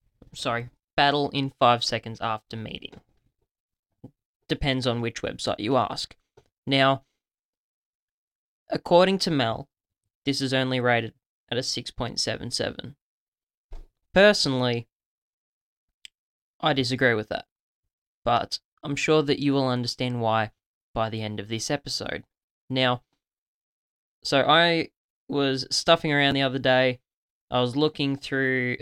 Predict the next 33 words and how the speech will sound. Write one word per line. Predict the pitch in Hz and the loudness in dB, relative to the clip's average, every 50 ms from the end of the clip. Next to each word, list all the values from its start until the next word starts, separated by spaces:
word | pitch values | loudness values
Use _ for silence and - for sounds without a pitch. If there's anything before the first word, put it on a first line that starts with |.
| - | -6
I | 151 131 127 | -4 -2 -2
think | 127 - 131 123 - 123 | -2 -4 -8 -8 -6 -6
it | |
was | 113 113 113 110 110 - - - | -4 -4 -4 -6 -8 -10 -2 0
Action | 143 156 - - - - 151 151 147 147 147 147 147 147 - - | 0 0 0 -4 -6 -4 -2 -2 -2 -2 -4 -4 -6 -8 -8 -6
on | 127 123 120 120 120 120 117 117 - | -4 -2 -2 -2 -2 -4 -6 -8 -6
Crunchyroll, | - 160 160 165 165 165 151 147 143 143 143 139 139 135 _ _ _ _ _ _ - | -2 -2 0 0 0 0 0 2 4 4 4 4 2 -2 _ _ _ _ _ _ -4
and | 135 131 127 123 127 - - _ _ _ | -2 -2 0 -2 -4 -6 -8 _ _ _
all | - 160 151 143 | 0 0 0 0
of | 127 | 0
a | 139 | -2
sudden | 139 - 139 131 127 131 120 - | -4 0 0 0 -2 -2 -4 -2
I | 123 123 | -2 -2
saw | 120 - - 120 117 110 | -2 -2 -2 -2 -2 -2
this | 113 113 | -2 -4
show. | - - 113 - - - _ _ _ _ _ _ _ _ _ _ _ - | -4 -6 -6 -8 -10 -14 _ _ _ _ _ _ _ _ _ _ _ -10
That | - - - - - | -8 -8 -8 -8 -8
was | 120 120 113 120 113 107 107 104 - _ _ _ _ _ - - - | -8 -6 -4 -4 -4 -6 -8 -8 -12 _ _ _ _ _ -20 -6 2
Battle | 151 151 151 156 151 | 2 4 4 4 2
Game | 139 135 131 127 127 123 123 120 120 120 - _ _ _ _ _ _ _ - | 0 0 0 2 0 0 -2 -2 -4 -6 -10 _ _ _ _ _ _ _ -8
in | - 131 135 | -6 -6 -6
Five | 120 - 117 110 107 - | -4 -4 -4 -4 -4 -6
Seconds. | - - - _ _ _ - - _ _ _ _ _ _ _ _ _ _ _ _ _ _ _ _ _ _ _ _ _ _ _ - | -10 -10 -14 _ _ _ -20 -20 _ _ _ _ _ _ _ _ _ _ _ _ _ _ _ _ _ _ _ _ _ _ _ -10
And | 143 135 123 | -8 -4 -4
I | 113 110 | -4 -4
was | 113 113 110 123 | -4 -6 -4 -2
like, | 113 104 | -2 -2
"Wow, | 90 160 196 175 127 110 113 113 _ _ _ _ _ _ _ _ _ _ _ - | 0 0 0 2 0 0 -2 -6 _ _ _ _ _ _ _ _ _ _ _ -4
that | 113 | -4
looks | 113 117 117 - - | -4 -4 -4 -8 -8
kind | - 135 123 127 | -4 -4 -2 -2
of | 127 - | -4 -8
cool. | _ - - 190 170 131 107 110 117 _ | _ -6 -2 0 0 0 -2 -4 -8 _